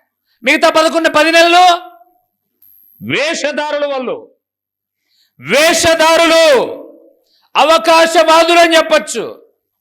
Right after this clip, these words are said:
అవకాశవాదులు అని చెప్పొచ్చు. అలాగుండకూడదు. ఎప్పుడు కూడా విశ్వాస గృహములో చేరిన వాళ్ళము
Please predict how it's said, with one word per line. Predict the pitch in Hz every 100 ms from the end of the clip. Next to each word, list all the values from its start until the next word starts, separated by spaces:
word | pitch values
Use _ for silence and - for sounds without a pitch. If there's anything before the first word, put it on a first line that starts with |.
| _ _ _ _ _ _ -
అవకాశవాదులు | 156 202 220 220 220 208 190 202 196
అని | 180
చెప్పొచ్చు. | 175 165 - - 101 _ _ _ _ _ _ _ _ _ _ _ _ _ _ _ _
అలాగుండకూడదు. | 110 117 113 107 95 - _ _ _ _ _ _ _ _ _ _ _ _ _ _
ఎప్పుడు | 185 160 - 196 214
కూడా | 196 185 170
విశ్వాస | 151 139 - 160 160 165 160
గృహములో | 131 143 151 151 147
చేరిన | 139 - 139 139
వాళ్ళము | 135 127 120 110